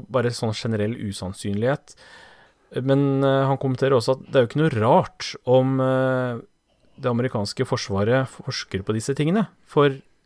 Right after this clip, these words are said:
se for deg, du har som ansvar å sørge for at den amerikanske befolkningen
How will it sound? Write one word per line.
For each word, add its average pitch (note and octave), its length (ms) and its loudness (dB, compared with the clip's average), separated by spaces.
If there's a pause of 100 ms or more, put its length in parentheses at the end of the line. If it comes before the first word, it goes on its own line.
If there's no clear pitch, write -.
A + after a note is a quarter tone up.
(120)
se D3+ 200 0
for B2 120 2
deg, C#3 160 2
du C#3+ 180 0
har B2 360 4
som C3 500 -2 (120)
ansvar B2 480 -2 (500)
å C#3 100 -6
sørge G2 320 0
for B2 160 0
at B2 100 -2
den B2 100 -4
amerikanske A2+ 640 -4
befolkningen A2 640 -4